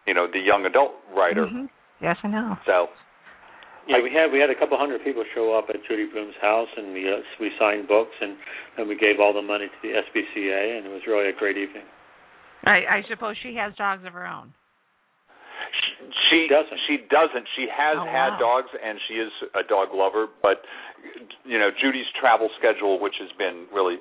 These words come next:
Speaker 1: onerous, <laughs> um,
Speaker 2: Yeah.
Speaker 1: it, which is why, you know, she's a big supporter of the, um, S P C A, but she's not a dog owner. So
Speaker 3: Yeah. She actually is a neighbor of ours, so that, uh, that's part of the reason that we
Speaker 1: What?
Speaker 3: became friends with her.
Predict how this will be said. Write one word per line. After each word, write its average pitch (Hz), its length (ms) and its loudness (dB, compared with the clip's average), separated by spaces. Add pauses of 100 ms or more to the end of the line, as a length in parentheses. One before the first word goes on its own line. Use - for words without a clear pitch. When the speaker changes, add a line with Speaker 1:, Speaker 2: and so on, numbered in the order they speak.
Speaker 1:
onerous, 95 420 2 (300)
<laughs> - 300 -10
um, 170 420 6 (160)
Speaker 2:
Yeah. 160 100 -12 (240)
Speaker 1:
it, 110 160 2 (120)
which 139 160 4
is 127 120 2
why, 113 460 6
you 104 80 -8
know, 92 120 -2 (120)
she's 107 100 -10
a 104 80 -4
big 120 240 -2
supporter 104 440 0
of 92 60 -4 (100)
the, 90 260 -8
um, 87 240 2 (400)
S 107 120 4 (100)
P 101 100 -4 (100)
C 95 160 0
A, 95 220 4 (160)
but 90 260 4 (200)
she's 92 120 -8
not 90 160 4
a 80 60 -8
dog 80 240 0
owner. 92 240 -10 (140)
So 117 60 -4
Speaker 3:
Yeah. 110 120 -2 (340)
She 151 120 6
actually 156 360 2
is 110 80 -6
a 120 80 -4
neighbor 113 340 -2
of 95 120 -6
ours, 92 320 -8
so 98 180 -8
that, 98 160 -4
uh, 98 280 -12
that's 101 200 -8
part 113 120 -2
of 98 80 -6
the 104 60 -8
reason 101 320 -4
that 98 220 -6
we 101 160 -6
Speaker 1:
What? - 240 2
Speaker 3:
became 101 220 -6
friends 98 260 -10
with 101 120 -18
her. 104 120 -18